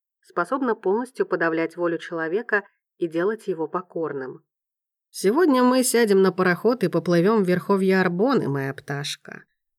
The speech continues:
И мне нужно, чтобы ты в дороге вела себя как хорошая рабыня и не вздумала снова сбежать. А вот это тебе поможет. Он подвинул стакан в ее сторону.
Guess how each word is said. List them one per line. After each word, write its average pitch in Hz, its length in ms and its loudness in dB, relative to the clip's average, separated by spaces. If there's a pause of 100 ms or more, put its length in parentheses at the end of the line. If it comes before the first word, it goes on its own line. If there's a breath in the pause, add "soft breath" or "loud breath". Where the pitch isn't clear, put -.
(160)
И 175 140 0
мне 165 240 6
нужно, 196 360 4
чтобы 208 320 2
ты 208 120 2
в 202 60 2
дороге 208 420 2
вела 214 280 2
себя 196 320 0
как 202 240 -8
хорошая 220 640 -2
рабыня 143 720 -4 (380)
и 190 140 2
не 185 140 6
вздумала 156 520 2
снова 139 380 -4
сбежать. 139 760 -4 (1120)
А 196 120 2
вот 185 200 2
это 359 180 0
тебе 160 300 0
поможет. 147 600 -2 (840)
Он 180 180 2
подвинул 165 480 2
стакан 156 440 -2
в 196 40 2
ее 165 280 0
сторону. 151 640 -4